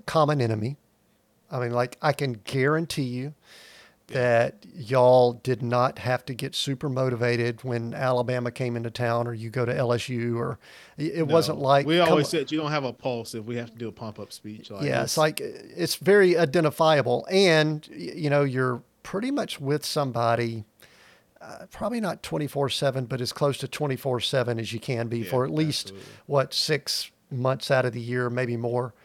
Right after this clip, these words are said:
Speaker 2: Oh, no, we're
Speaker 1: Working out and all that
Speaker 2: eleven,
Speaker 1: stuff.
Speaker 2: eleven months. <laughs>
Speaker 1: Yeah, so I, I don't know that we could duplicate that in, uh, m-,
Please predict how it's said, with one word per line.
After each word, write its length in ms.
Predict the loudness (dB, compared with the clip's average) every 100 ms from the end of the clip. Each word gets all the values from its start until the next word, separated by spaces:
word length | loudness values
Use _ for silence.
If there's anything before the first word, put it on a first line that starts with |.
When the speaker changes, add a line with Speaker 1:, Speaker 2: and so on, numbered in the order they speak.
| -10
Speaker 2:
Oh, 200 | -2 -2
no, 200 | -2 -8
we're 300 | -6 -6 -6 -8 -20 -12
Speaker 1:
Working 380 | 0 0 2 2
out 240 | 4 4
and 100 | 4
all 100 | 2
that 100 | 2
Speaker 2:
eleven, 20 | 2
Speaker 1:
stuff. 240 | -2 -4
Speaker 2:
eleven 360 | -2 0 0 -4
months. 360 | -6 -8 -6 -2
<laughs> 400 | 0 -2 -6 -4
Speaker 1:
Yeah, 220 | 2 2 2
so 320 | 8 8 8 4
I, 380 | 4 4 4
I 40 | 6
don't 240 | 6 2
know 220 | 6 8
that 160 | 6 2
we 140 | 0
could 240 | 0 -4 -4
duplicate 720 | -4 -2 -4 0 0 0 -4
that 380 | 2 4 4 0 -8
in, 600 | 0 2 2 0 -4 -4
uh, 320 | -6 -10 -14
m-, 240 | -12 -12